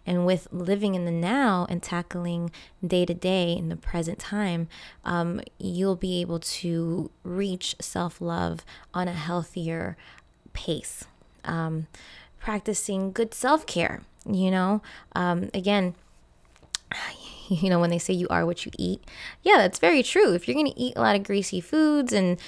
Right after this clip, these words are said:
you know, consume a lot of sugar or, or any fatty type of stuff, it, you're not gonna feel good, right? So it's going to, you're gonna,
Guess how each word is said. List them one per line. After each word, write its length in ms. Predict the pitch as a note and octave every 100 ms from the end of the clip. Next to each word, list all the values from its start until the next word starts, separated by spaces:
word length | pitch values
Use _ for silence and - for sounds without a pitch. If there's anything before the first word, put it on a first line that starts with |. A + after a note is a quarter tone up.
| - -
you 120 | G3
know, 280 | F#3 E3 D#3+
consume 420 | - F#3 - G3
a 60 | F3+
lot 220 | E3+ E3
of 60 | F3
sugar 580 | C#4+ C4+ C4+ C4 B3+ B3 - -
or, 300 | - F3+ E3
or 160 | - F#3
any 180 | F#3
fatty 340 | F3+ G3 F#3 F3+
type 200 | F3+ -
of 40 |
stuff, 160 | - A3+
it, 200 | - -
you're 140 | G#3+
not 260 | A3+ A#3+ A#3+
gonna 180 | G#3+ G3+
feel 240 | - G3+
good, 460 | G3+ D#4 C4+ F3+ -
right? 320 | F3 G3+ C#4+ - _ _ - - -
So 720 | - G#3+ G3 F#3+ E3 F#3+ - -
it's 160 | F#3
going 280 | - F#3+ F3+
to, 400 | - F3+ E3+ F3
you're 140 | F3 F3+
gonna, 160 | F#3